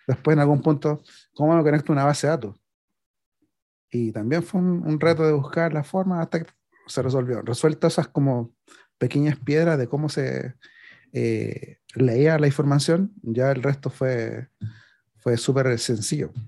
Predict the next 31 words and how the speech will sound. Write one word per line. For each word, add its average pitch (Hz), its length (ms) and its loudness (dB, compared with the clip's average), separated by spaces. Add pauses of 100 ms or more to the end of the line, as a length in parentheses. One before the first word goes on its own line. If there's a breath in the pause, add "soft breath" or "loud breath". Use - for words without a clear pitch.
(960)
Empezamos 135 460 2
a 135 40 2
reescribir 135 460 0
todo 170 200 2
lo 165 100 2
que, 151 200 -2
lo 139 80 0
que 143 60 2
hacíamos, 143 500 0 (340)
todas 151 200 4
las 151 140 4
limpiezas, 147 720 0 (680 soft breath)
lo 135 140 0
que 131 80 2
llaman 147 220 2
lo-, 135 340 -2
los 123 200 -6
T 135 120 0
I 143 40 0
como 139 160 0
el, 127 100 -2
el 123 240 2
E 139 60 4
T 131 140 0
L, 139 220 0 (760 loud breath)
la 123 80 -4
extracción, 151 800 2
eh, 113 500 -2 (360 soft breath)
transformación 127 600 0
y 131 60 2
carga, 165 460 0